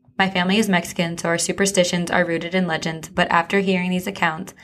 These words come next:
I'm not so sure the legends are lore at all. So surely there must be some truth in the tales, or so I'm convinced. Out of all the stories told on the late nights, three have stuck with me into adulthood.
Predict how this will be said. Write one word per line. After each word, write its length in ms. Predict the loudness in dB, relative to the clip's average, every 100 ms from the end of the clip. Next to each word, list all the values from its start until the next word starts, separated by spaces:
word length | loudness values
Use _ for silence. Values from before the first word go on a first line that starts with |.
| -20 -4
I'm 140 | 2 4
not 180 | 2 2
so 160 | 2
sure 460 | 2 2 2 0 -4
the 120 | -2
legends 380 | -2 -2 -4 -2
are 140 | -2
lore 260 | 0 -2 -4
at 180 | -2 0
all. 360 | 2 0 -8 _ -20 _ _ _ -4
So 200 | 2 2
surely 560 | 4 4 6 6 4 0
there 140 | -2
must 200 | -4 -4
be 60 | -6
some 220 | -6 -6
truth 280 | 0 0 0
in 80 | -2
the 100 | -2
tales, 440 | -2 -2 -4 -10 -20 -20 -4
or 100 | 0
so 220 | 0 0
I'm 140 | -2 -6
convinced. 640 | -8 -8 -8 -10 -14 -18 _ -20 -20 _ _ _
Out 140 | 0 4
of 100 | 6
all 120 | 6
the 100 | 4
stories 320 | 2 2 2
told 240 | 2 2 2
on 100 | 0
the 100 | -2
late 260 | -2 0
nights, 420 | -2 -2 -6 -10 -18 _ 0
three 280 | 4 6
have 140 | 4 2
stuck 220 | 0 0
with 140 | -2
me 180 | -4 -4
into 220 | -4 -2
adulthood. 580 | -4 -4 -6 -6 -8 -10